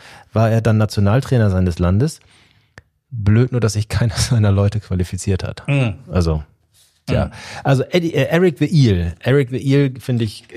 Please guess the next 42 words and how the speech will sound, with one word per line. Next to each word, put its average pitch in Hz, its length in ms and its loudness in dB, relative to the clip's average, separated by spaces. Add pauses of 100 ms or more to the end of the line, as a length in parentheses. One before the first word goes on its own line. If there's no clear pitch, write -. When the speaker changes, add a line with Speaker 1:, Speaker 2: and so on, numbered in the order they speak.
Speaker 1:
ganz 127 220 0
großartig. 117 420 -2
Man 117 140 0
kann 135 260 0
sich 117 160 -4
dieses 107 180 -2
Video 127 300 0
auch 101 140 -8
angucken, 113 400 -2
wie 113 100 4
er 107 60 0
diese 104 180 0
hundert 101 220 2
Meter 113 240 0
schwimmt. 120 400 -2
Es, - 180 -10
äh, 101 340 -12 (160)
Speaker 2:
Ich 127 100 -4
Speaker 1:
also 113 120 4
es 107 60 0
Speaker 2:
erinnere 104 180 -2
mich. 98 200 -4 (460)
Speaker 1:
Und 113 160 2
der 110 60 2
ist 107 120 -2
viel 143 140 2
schneller 123 280 2
als 107 160 0
ich. 151 320 -4 (560)
Speaker 2:
Ja, 117 80 -2
ja, 98 180 -2
klar. 110 220 -2
Speaker 1:
Aber 117 100 2
es, 104 220 -2
äh, 101 160 -10
Speaker 2:
Also, 101 260 0
Speaker 1:
sie 117 240 -4
Speaker 2:
ich 110 100 -6
bin, 98 300 -8
ich, 123 240 -4
ich 180 160 -2
hab, - 140 -4